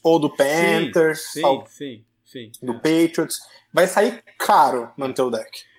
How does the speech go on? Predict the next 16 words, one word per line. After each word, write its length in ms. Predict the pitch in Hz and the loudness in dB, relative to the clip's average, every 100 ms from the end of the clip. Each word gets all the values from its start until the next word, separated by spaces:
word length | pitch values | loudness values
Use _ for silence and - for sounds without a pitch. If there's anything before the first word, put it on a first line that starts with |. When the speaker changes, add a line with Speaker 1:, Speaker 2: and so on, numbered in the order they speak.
| _ - | _ -6
Speaker 2:
Eu 240 | 294 277 | -2 0
acho 680 | 208 226 226 262 240 185 180 | 0 0 -2 -8 -12 -16 -12
que 140 | - | -4
a 100 | 208 | -2
gente 280 | 185 208 208 | -2 -6 -10
aqui, 200 | 196 - | -12 -12
pra 280 | 202 196 175 | -14 -10 -10
ter, 360 | - - 196 202 | -10 -14 -14 -12
em 120 | 180 | -16
termos 560 | - 208 202 190 185 139 | -10 -6 -6 -6 -10 -10
de 880 | 131 135 165 160 143 131 120 113 135 | -16 -16 -12 -10 -8 -8 -10 -10 -10
não 160 | 202 | -12
ficar 320 | 214 185 190 | -12 -12 -12
maluco 520 | 180 156 160 175 _ 160 | -10 -8 -10 -12 _ -20
com 100 | 151 | -18
matemática, 840 | 151 - 143 165 160 - - - | -16 -14 -8 -6 -6 -10 -20 -20